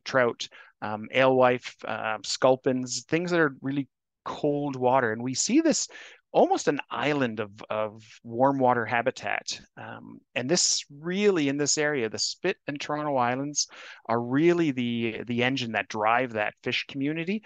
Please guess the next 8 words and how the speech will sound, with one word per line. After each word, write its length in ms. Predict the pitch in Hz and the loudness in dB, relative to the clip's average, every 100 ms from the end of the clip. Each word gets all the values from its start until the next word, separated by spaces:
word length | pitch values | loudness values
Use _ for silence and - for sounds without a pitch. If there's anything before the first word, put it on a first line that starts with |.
| - - _ | -14 -20 _
And, 480 | 127 127 127 120 - - _ | -2 0 -2 -4 -8 -10 _
uh, 60 | - - _ 135 | -18 -18 _ -8
we 220 | 135 127 | -8 -4
see 240 | - 180 175 | -4 2 4
a 60 | |
lot 340 | 135 127 143 156 | 8 8 8 6
of, 280 | 139 127 - _ _ _ _ _ | 0 -8 -20 _ _ _ _ _
um, 520 | 120 117 117 117 110 | -6 -4 -6 -8 -10